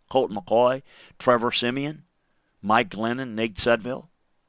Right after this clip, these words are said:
Joe Webb. I mean, there's not a whole lot there. I, I, it's a better year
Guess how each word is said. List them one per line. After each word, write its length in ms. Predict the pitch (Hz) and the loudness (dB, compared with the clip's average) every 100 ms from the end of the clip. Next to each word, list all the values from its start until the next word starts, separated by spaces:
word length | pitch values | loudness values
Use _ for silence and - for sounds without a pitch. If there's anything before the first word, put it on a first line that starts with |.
| _ | _
Joe 180 | 113 120 | -2 0
Webb. 360 | 113 123 151 | 4 2 2
I 840 | 175 _ _ _ _ _ _ _ 107 | -4 _ _ _ _ _ _ _ -8
mean, 60 | |
there's 120 | 127 139 | -6 0
not 160 | 165 | 2
a 60 | 143 | 4
whole 200 | 147 139 | 4 6
lot 280 | 131 110 - | 6 4 2
there. 180 | 104 - - _ _ - - | -4 -4 -18 _ _ -12 -10
I, 80 | - | 0
I, 160 | 165 - | 0 2
it's 260 | 165 160 151 | 2 4 4
a 80 | |
better 460 | 131 - 139 151 165 | 4 4 8 10 10
year 460 | 151 139 127 120 | 6 2 2 2